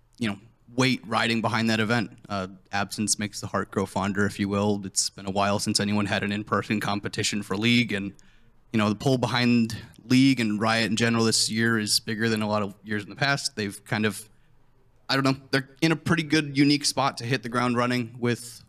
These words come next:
a lot of good things they've been doing in the last couple of years, and people are <laughs> really starved for a big League competition and big Riot event. And, uh, I just think that especially with, like,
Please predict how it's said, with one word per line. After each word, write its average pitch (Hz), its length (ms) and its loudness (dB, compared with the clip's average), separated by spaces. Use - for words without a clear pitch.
a 107 80 -4
lot 110 180 0
of 107 240 -4
good 113 160 -2
things 113 260 -2
they've 110 140 -2
been 113 80 -2
doing 117 180 2
in 113 80 0
the 110 60 0
last 110 200 -2
couple 117 200 -4
of 113 60 0
years, 160 300 0
and 120 440 -2
people 135 380 2
are 143 240 4
<laughs> - 360 0
really 120 280 0
starved 127 460 0
for 135 260 0
a 135 60 2
big 139 400 -2
League 135 220 2
competition 147 640 2
and 165 100 4
big 160 160 2
Riot 185 260 2
event. 117 260 -4
And, 117 340 -2
uh, 123 280 2
I 123 60 0
just 131 240 0
think 127 180 0
that 123 120 0
especially 117 340 0
with, 113 300 -2
like, 117 160 -2